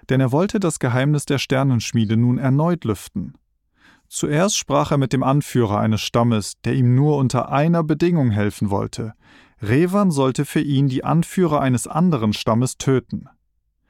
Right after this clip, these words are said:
Als Revan sich aber weigerte, wurde er von den anwesenden Mitgliedern des Stammes angegriffen.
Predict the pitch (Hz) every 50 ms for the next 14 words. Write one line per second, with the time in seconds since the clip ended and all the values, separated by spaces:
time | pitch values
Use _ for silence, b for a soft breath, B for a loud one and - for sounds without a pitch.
0 | b b b b b b b b b 127 - - 139 143 147 139 139 123 113 117
1 | - 120 110 101 101 90 101 110 151 160 143 117 104 - - 107 104 - b b
2 | b b b b - 123 147 156 165 156 135 - 147 139 135 131 131 - 139 156
3 | 160 156 151 147 135 139 135 127 123 127 135 - - 147 131 120 127 120 113 110
4 | - - - 127 127 123 117 - 127 123 127 117 110 95 101 101 98 - - 95
5 | 101 -